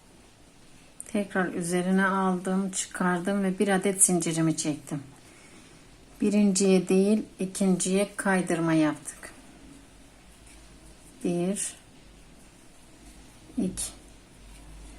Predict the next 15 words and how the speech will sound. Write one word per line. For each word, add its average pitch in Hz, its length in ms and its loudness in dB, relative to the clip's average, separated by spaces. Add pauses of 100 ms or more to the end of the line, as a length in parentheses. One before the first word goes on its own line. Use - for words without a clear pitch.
(760)
İki 240 240 2
tane 196 340 6
kaydırma 190 720 2
yaptıktan 185 800 2
sonra 196 460 2
tekrardan 190 1000 2 (760)
beş, 208 640 -2 (120)
altı 202 340 6
adet 196 340 4
zincir 175 300 2
çektik. 160 480 -4 (4000)
Altı 190 400 0
adet 180 360 0
zincirimi 185 640 0
çektim. 202 720 0